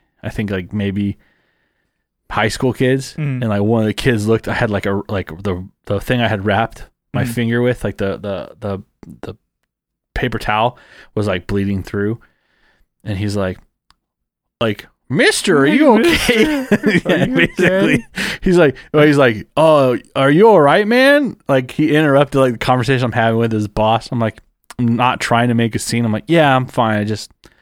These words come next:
Speaker 1: cut myself on it. I had it in my hand still.
Speaker 2: Mm-hmm.
Speaker 1: Oh, I just sliced my hand on this." Not like,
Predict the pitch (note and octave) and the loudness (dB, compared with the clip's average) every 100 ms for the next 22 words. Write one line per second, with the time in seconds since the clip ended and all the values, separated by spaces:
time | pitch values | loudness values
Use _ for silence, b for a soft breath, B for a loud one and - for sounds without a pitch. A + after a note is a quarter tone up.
0 | b b b b - G2+ E2+ F2 - E2 | b b b b -8 -6 -4 -6 -4 -6
1 | E2 E2 E2 E2+ E2+ F#2+ G#2 G2 F#2 F2 | -6 -6 -6 -6 -4 -4 -2 -2 -2 -4
2 | F#2 F#2 - F#2 G2 C#3+ A2 A2 - E2 | -4 -6 -6 -6 -2 0 0 -4 -6 -8
3 | - C#2+ F2+ F2 E2+ F2 B2 B2 A#2 A2 | -10 -12 -8 -8 -6 -6 -2 0 2 0